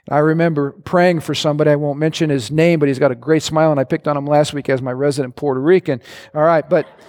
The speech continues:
his name's Hotam. But anyway, he, I remember the time when Hotam was at the altar when they just got here. You remember that time?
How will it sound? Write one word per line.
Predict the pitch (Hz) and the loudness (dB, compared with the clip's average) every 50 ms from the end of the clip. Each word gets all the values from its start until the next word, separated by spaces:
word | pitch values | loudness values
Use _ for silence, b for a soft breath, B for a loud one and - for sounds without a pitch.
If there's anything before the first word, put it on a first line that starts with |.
| B B B B B B B B _ _ _ - - - - - _ _ _ _ _ _ _ _ _ _ _ _ _ _ _ - - _ _ - 233 | B B B B B B B B _ _ _ -20 -20 -20 -20 -20 _ _ _ _ _ _ _ _ _ _ _ _ _ _ _ -20 -20 _ _ -20 -12
his | 139 190 | -4 -2
name's | 214 196 165 - | -2 0 0 0
Hotam. | 185 175 170 - 160 143 165 | -2 -2 -2 -4 -6 -2 0
But | 226 240 | 2 2
anyway, | 226 196 175 180 | 4 4 2 2
he, | 214 226 220 220 - | 2 2 0 -4 -6
I | - 202 208 | -2 0 2
remember | 220 220 220 214 226 247 262 233 202 180 165 165 156 143 b b b b b b b b _ | 2 2 2 2 2 2 2 2 0 -2 -2 -4 -6 -12 b b b b b b b b _
the | 190 190 | -4 -4
time | - - 202 240 247 254 240 220 202 190 180 | -2 0 0 2 2 2 2 2 0 0 -2
when | 180 185 185 | -2 0 2
Hotam | 180 196 233 247 - 220 202 196 196 185 185 185 | 2 2 2 2 2 2 2 4 2 2 0 0
was | 180 185 147 196 | -2 -4 -2 0
at | 202 190 185 190 | 0 0 0 -2
the | 196 185 | -4 -2
altar | 190 190 208 220 226 220 220 - 202 190 185 185 185 185 180 160 143 b b b b b b b b b b | 0 2 4 4 2 2 0 -2 0 0 2 2 2 2 0 -2 -4 b b b b b b b b b b
when | - 175 190 180 | -6 -4 0 0
they | 175 175 | 2 2
just | 151 185 190 165 - - | 2 0 0 0 0 0
got | 208 190 196 208 214 190 | 2 2 4 4 2 2
here. | 185 175 170 170 170 165 | 2 2 2 2 2 0
You | 160 | -2
remember | 170 170 185 196 196 214 | -2 -4 -2 -2 0 0
that | 220 226 233 226 | 2 0 0 -2
time? | - 233 247 247 254 254 214 170 | -4 -4 -2 -2 -2 -4 -4 -8